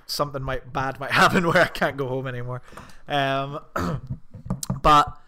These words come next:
yeah, I think, like, like I said, I think for the most part, I was kinda with it. Um, I thought some of the action scenes were quite fun. I like that they just make him, like, an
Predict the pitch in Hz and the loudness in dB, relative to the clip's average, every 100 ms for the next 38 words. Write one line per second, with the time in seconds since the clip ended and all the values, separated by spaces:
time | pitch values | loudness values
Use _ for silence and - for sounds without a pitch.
0 | - - _ - - _ - 277 320 - | -20 -20 _ -20 -20 _ -2 2 4 4
1 | 262 294 - 240 - - 233 226 233 202 | 2 0 -4 -4 -6 -8 -8 -6 -6 -4
2 | 208 233 - - 226 202 175 170 165 165 | -6 -8 -12 -6 -2 -2 -4 -8 -10 -6
3 | 165 180 - - 139 131 - - - - | -4 -4 -8 -8 -6 -6 -12 -18 -20 -20
4 | - _ 139 156 156 170 139 143 - 127 | -20 _ 0 0 0 -4 -2 -4 -2 -4
5 | 113 - _ _ _ _ _ _ - _ | -4 -10 _ _ _ _ _ _ -20 _
6 | _ 131 135 131 131 135 135 - _ _ | _ -4 -2 -2 -4 -6 -12 -20 _ _
7 | _ _ _ _ _ 180 190 196 190 233 | _ _ _ _ _ 4 6 4 2 0
8 | 226 254 226 160 165 185 214 - 214 202 | 2 0 0 2 0 -2 -10 -10 -10 -6
9 | 208 214 196 - 226 208 165 170 185 - | -4 -4 -2 0 0 2 2 2 -2 -4
10 | 202 185 - 165 156 - 143 143 143 - | -6 -8 -6 -4 -2 -4 -8 -6 -8 -8
11 | 143 139 135 135 - _ _ - _ _ | -6 -6 -8 -12 -18 _ _ -20 _ _
12 | _ _ _ _ _ _ 147 139 151 | _ _ _ _ _ _ -4 -2 -6